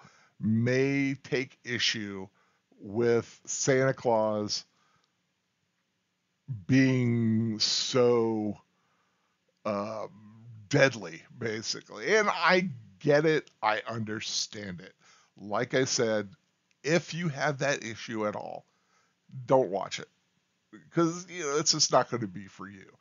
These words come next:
But if you can suspend that disbelief, and if you just like a solid action film with some humor, some fun performances, <laughs> and,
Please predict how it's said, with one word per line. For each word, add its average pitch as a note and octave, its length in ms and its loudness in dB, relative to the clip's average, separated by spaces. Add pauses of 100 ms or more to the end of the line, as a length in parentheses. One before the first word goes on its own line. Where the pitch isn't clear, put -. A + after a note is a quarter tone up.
(600)
But G2+ 280 -2 (600)
if C#3 360 -2
you F3 160 -4
can G#2+ 240 -10
suspend D#3 640 2
that D#3 200 0
disbelief, A2 840 -6 (440)
and G2 520 -4 (480)
if B2 260 -2
you C3 140 -2
just C3 440 2
like A2 240 -2
a - 100 -10
solid E3 680 6
action C3 420 2
film A#2 560 -2 (420)
with G2 760 -8
some G2+ 300 -2
humor, D3 680 2 (360)
some G2 560 -4
fun D3+ 460 4
performances, B2 1080 -2 (800)
<laughs> G4+ 340 -6
and, G3+ 280 0